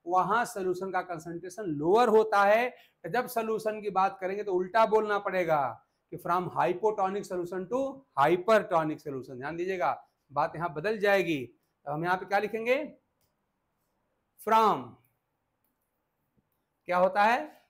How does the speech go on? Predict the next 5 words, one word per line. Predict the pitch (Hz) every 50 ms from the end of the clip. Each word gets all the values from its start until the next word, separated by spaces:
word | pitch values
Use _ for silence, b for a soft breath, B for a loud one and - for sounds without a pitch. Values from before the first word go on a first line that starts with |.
| _ _ _
hypotonic | - - 156 175 196 220 233 - - - 262 269 262 262 254 240 240 247 247 240 240 226 214 190 170 - - 160
lower | 156 170 190 208 226 233 226
concentration। | 226 - 208 208 190 196 196 185 185 190 185 165 - 165 151 139 123 117 113 _ _ _ _ _ _ _ _ _ _ _ _ _ _ _
बात | 143 156 170
समझिएगा, | - 202 196 196 190 240 247 233 208 170 131 113 110 - -